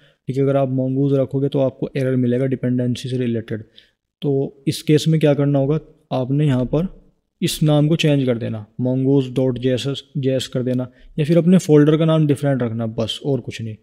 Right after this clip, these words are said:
फिर एरर नहीं मिलेगा। ओके, ठीक है, तो हमारा यहाँ पर कोई एरर नहीं है।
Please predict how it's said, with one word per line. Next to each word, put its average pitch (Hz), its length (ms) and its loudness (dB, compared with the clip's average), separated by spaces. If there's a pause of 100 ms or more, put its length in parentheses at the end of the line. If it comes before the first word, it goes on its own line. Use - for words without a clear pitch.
(360)
फिर 151 140 0
एरर 147 240 2
नहीं 147 160 4
मिलेगा। 113 340 -6 (100)
ओके, 180 220 0 (1200)
ठीक 127 200 -2
है, 113 120 -4
तो 147 140 -2
हमारा 151 200 2
यहाँ 151 120 2
पर 151 120 0
कोई 156 220 2
एरर 147 220 2
नहीं 147 200 2
है। 165 120 -2